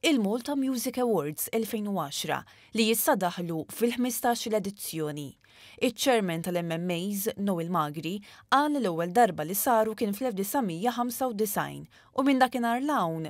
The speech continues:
saru l-akbar avveniment mużikali lokali f'Malta, b'udjenzi li laħqu aktar minn ħames telef ruħ. Id-direttur tal-avveniment, Carlo Borg Bonaci, ħabbar li għal ħmistax l-anniversarju, l-M M As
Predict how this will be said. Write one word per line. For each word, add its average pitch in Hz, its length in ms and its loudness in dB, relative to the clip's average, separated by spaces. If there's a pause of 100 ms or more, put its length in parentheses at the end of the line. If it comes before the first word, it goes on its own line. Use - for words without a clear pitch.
saru 269 320 0
l-akbar 226 480 4
avveniment 214 560 -2
mużikali 196 560 -2
lokali 185 320 0
f'Malta, 190 640 0 (340)
b'udjenzi 214 560 2
li 185 160 -2
laħqu 180 400 0 (160)
aktar 285 320 -2
minn 196 240 -4
ħames 254 400 -2
telef 208 320 0
ruħ. 143 320 -4 (640)
Id-direttur 269 480 2
tal-avveniment, 170 800 -2
Carlo 185 400 2
Borg 160 240 -2
Bonaci, 165 640 -4 (320)
ħabbar 208 340 4
li 185 160 0
għal 165 140 -6
ħmistax 190 500 0
l-anniversarju, 185 920 0 (580)
l-M 226 220 6
M 294 180 0
As 175 300 -2